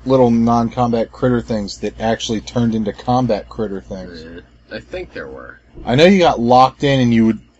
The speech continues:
Speaker 1: get attacked by rats.
Speaker 2: Yeah.
Speaker 1: And then if you clicked on crates, cockroaches would pop out. I don't think there were spiders at any point.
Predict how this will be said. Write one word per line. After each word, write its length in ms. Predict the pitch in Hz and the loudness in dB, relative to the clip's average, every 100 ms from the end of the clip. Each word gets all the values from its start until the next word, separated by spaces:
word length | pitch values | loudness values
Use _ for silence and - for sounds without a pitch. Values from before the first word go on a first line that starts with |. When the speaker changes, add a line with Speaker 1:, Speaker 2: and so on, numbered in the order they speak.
| _ _ - | _ _ -4
Speaker 1:
get 160 | 123 110 | 0 0
attacked 440 | - 131 123 - | -2 -2 -2 -2
by 120 | 113 | -4
rats. 640 | 104 101 104 92 92 - | -2 0 0 0 -4 -14
Speaker 2:
Yeah. 240 | 85 82 82 _ _ _ | -14 -16 -18 _ _ _
Speaker 1:
And 220 | 120 123 | 2 4
then 120 | 123 | 4
if 160 | 120 123 | 4 0
you 80 | 113 | -4
clicked 420 | - 147 139 - | -2 0 2 2
on 160 | 127 107 | 2 0
crates, 520 | - 120 120 107 - | -4 0 0 -2 -10
cockroaches 760 | - 113 110 - 101 - 95 | -2 0 0 -2 -6 -6 -14
would 160 | 92 - | -16 -14
pop 300 | - 95 92 | -6 -6 -6
out. 300 | 95 90 92 _ _ _ _ - _ _ - | -8 -8 -10 _ _ _ _ -20 _ _ -4
I 40 | |
don't 120 | 147 | -4
think 160 | 165 165 | -2 0
there 100 | 156 | 0
were 60 | 123 | -2
spiders 600 | - 110 107 95 87 - | -4 -2 -2 -4 -12 -16
at 100 | 87 | -18
any 180 | 87 87 | -18 -18
point. 360 | 90 90 90 | -16 -16 -18